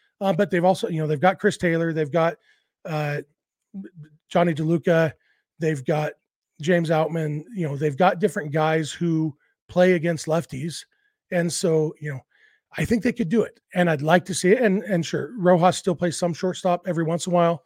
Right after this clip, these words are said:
When, and you put Mookie in the outfield or you put Mookie at second base or whatever.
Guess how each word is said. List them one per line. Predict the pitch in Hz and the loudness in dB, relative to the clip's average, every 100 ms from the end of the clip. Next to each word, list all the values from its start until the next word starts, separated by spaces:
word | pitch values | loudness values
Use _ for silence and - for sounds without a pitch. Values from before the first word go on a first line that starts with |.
| _ _ _ _ | _ _ _ _
When, | 175 151 | -6 -4
and | 156 160 | -2 -2
you | 151 | -2
put | 143 156 | -4 -4
Mookie | 160 143 | -4 -2
in | 165 | 0
the | 160 | 2
outfield | 156 165 156 | 0 0 -2
or | 147 | -2
you | 135 | -4
put | 160 | -4
Mookie | 160 139 147 | -4 -6 -8
at | |
second | - 139 151 | -6 -4 2
base | 156 151 | 2 2
or | 160 | -2
whatever. | 151 151 156 | 0 2 0